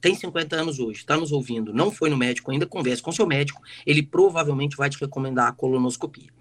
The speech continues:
Isso vai ser feito, ah, com intervalos entre três e cinco anos, buscando um diagnóstico de câncer de intestino em fases iniciais, caso ele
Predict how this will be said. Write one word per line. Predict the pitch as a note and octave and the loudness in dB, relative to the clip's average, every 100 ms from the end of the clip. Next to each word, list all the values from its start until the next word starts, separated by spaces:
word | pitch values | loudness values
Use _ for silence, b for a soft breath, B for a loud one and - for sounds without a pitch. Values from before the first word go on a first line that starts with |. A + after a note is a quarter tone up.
| B B B | B B B
Isso | E3+ E3+ F3+ | -2 2 4
vai | D#3 F3 A#3+ | 6 6 4
ser | - F3 - | -2 -6 -6
feito, | - D#3+ D#3 D3 C#3 B2 _ _ - | -6 -2 -2 -4 -14 -18 _ _ 0
ah, | C#3+ C3 - | 2 0 -4
com | D#3+ | -4
intervalos | D#3 D#3 D3 C#3 B2 E3 D#3+ C3+ | -4 -4 -8 -6 -4 -4 -4 -6
entre | C3+ C3+ | -8 -10
três | C3 C3+ C#3 B2 | -6 -2 -2 -4
e | A#2+ | -10
cinco | - B2+ B2 B2 | -8 -8 -4 -4
anos, | E3 D#3+ | -4 -4
buscando | C#3+ F#3 A3+ - F3 E3 F#3+ G3+ | -2 -2 -4 -2 0 0 0 -4
um | G3+ | -2
diagnóstico | G3 A3 D3 D3 C#3+ D#3+ | -2 -2 -2 -2 -4 -12
de | D3+ | -12
câncer | - C#3+ D#3 | -4 -2 -2
de | D#3 | -6
intestino | F#3+ G3 - E3 G3+ B B B | 0 0 0 -4 -4 B B B
em | F#3+ G#3 | 2 4
fases | E3 E3+ D3+ C#3+ | 6 4 4 -2
iniciais, | C#3+ C#3 C3 C#3 - | -4 -2 -2 -2 -4
caso | - D3+ D#3 D3+ | -2 -2 -2 -4
ele | D#3 F3+ | -4 -8